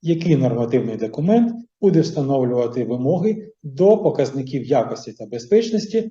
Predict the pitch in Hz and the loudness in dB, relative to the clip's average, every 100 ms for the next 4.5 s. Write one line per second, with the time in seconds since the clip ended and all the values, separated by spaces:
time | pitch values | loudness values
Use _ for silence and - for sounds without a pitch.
0 | - - 185 180 156 127 127 135 127 120 | -10 -4 0 2 2 2 0 -2 -4 -6
1 | 117 - - _ 143 143 156 135 156 165 | -10 -14 -20 _ -4 -2 -2 2 2 2
2 | 233 - - - - - - 143 131 127 | 0 -2 -4 -10 -18 -10 -2 -2 -2 -4
3 | 143 139 120 113 - 113 113 107 120 110 | -2 0 0 -2 -6 -6 -4 -4 -6 -6
4 | 165 202 190 196 202 | -2 0 0 -2 -8